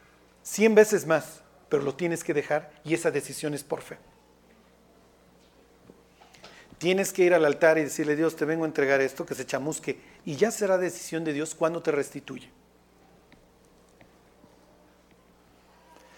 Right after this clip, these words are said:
Todos los que se casaron en Cristo con la persona que Dios los guió,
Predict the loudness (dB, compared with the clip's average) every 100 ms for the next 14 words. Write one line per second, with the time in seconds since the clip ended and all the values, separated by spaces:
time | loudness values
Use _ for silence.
0 | -20 -20 _ _ 8 8 4 2 0 0
1 | 2 4 4 2 -4 -4 -4 -4 -6 -4
2 | -2 0 0 0 -2 0 0 2 0 -2
3 | 2 2 2